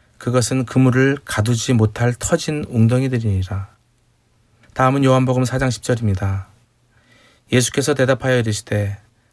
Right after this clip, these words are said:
"내가 만일 하나님의 선물과 또 내게 물 좀 달라 하는 이가 누구인 줄 알았더라면 내가 그에게 구하였을 것이요 그가 생수를 내게 주었으리라." 이 두 구절 중 예레미야서의 말씀은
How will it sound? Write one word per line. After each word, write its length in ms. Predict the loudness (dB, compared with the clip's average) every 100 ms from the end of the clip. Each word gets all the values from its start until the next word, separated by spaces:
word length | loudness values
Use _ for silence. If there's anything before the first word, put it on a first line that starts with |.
| _
"내가 240 | 0 0 2
만일 240 | 2 2
하나님의 440 | 2 0 2 0
선물과 720 | 0 -2 0 0 2 0 0 -8 _ _ _ _ _
또 120 | -2
내게 360 | 2 2 2 2
물 220 | 2 0
좀 160 | 0 -2
달라 300 | 0 2 2
하는 220 | 2 0
이가 180 | 0 0
누구인 400 | 0 0 0 0
줄 140 | 0
알았더라면 720 | 0 0 -2 -4 -2 -2 -4 -8 _ _ _ _ _ _ -2
내가 220 | 2 2
그에게 480 | 2 0 2 0 -2
구하였을 500 | 0 2 2 2 -2
것이요 560 | 0 -2 0 -2 -2 -8 _ _ _ _ _
그가 240 | -2 0
생수를 480 | 0 -2 -4 0 2
내게 380 | 2 2 0 -2
주었으리라." 840 | -2 -2 -2 -4 -6 -6 -8 -12 _ _ _ _ _ _ _ _ _ _ -4
이 140 | -2 -2
두 180 | -4 -6
구절 320 | -2 0 0
중 340 | 0 -4 -4 -2
예레미야서의 560 | 0 0 0 0 -2
말씀은 580 | 0 -2 -2 -2 -2 -4